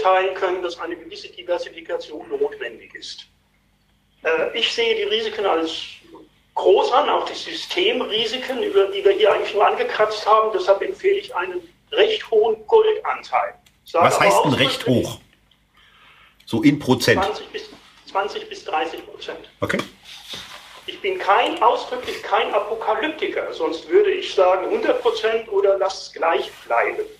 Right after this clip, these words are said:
Speaker 2: Zusatzfrage
Speaker 1: Also
Speaker 2: zum
Speaker 1: das
Speaker 2: Thema Gold, dann eher im effektiven Gold oder auch in Goldminenunternehmen? Weil die Frage, weiß ich, kommt nach ungefähr fünfzehn Sekunden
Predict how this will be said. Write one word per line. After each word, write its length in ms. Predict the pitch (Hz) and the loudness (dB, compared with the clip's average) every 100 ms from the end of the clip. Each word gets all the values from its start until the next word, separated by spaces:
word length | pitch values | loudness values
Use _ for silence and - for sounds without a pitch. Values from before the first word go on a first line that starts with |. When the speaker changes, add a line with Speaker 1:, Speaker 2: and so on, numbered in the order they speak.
| _ - | _ -2
Speaker 2:
Zusatzfrage 540 | 160 190 214 - 175 | 2 4 2 4 4
Speaker 1:
Also 140 | 175 165 | 4 2
Speaker 2:
zum 60 | |
Speaker 1:
das 80 | 160 | 4
Speaker 2:
Thema 200 | 160 151 | 4 4
Gold, 380 | 117 127 131 - | 2 2 4 2
dann 120 | 143 160 | 0 2
eher 180 | 151 | 2
im 80 | 131 | 2
effektiven 840 | 127 127 120 - - 160 147 120 101 | -4 -2 -4 -4 -6 -4 0 0 2
Gold 500 | 117 127 180 190 - | 2 4 2 -2 -2
oder 460 | 147 165 170 165 | 2 4 4 4
auch 220 | 131 147 - | 2 0 -2
in 260 | 135 131 107 | -2 0 2
Goldminenunternehmen? 1300 | 120 127 120 117 131 135 123 120 117 120 110 107 78 | 2 2 2 0 2 0 0 -2 0 0 2 0 2
Weil 120 | 87 | -2
die 120 | 98 | -2
Frage, 340 | 120 110 113 113 | -4 2 2 4
weiß 220 | 117 110 | 0 0
ich, 100 | 117 | -2
kommt 280 | - 117 113 | 0 -2 0
nach 160 | 110 | -2
ungefähr 340 | 110 117 113 104 | 0 -4 -2 -2
fünfzehn 340 | 143 147 143 | -4 -4 -4
Sekunden 440 | 113 113 120 120 | -4 -2 -2 -2